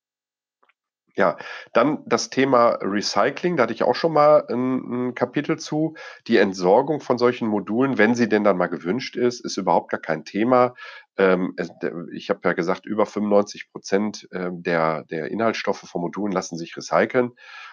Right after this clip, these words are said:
Und es gibt ja diesen P V, P V Cycle, ähm, Verband,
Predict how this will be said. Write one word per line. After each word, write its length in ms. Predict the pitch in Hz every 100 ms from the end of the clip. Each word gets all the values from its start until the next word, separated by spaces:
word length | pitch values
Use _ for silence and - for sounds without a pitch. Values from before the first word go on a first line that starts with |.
| -
Und 240 | 95 95
es 140 | 92 -
gibt 160 | -
ja 60 | 101
diesen 280 | 87 85 85
P 140 | -
V, 160 | - 95
P 220 | - 113
V 100 | 101
Cycle, 640 | - 98 120 143 139 143 -
ähm, 400 | 107 104 101 78
Verband, 500 | - 98 101 120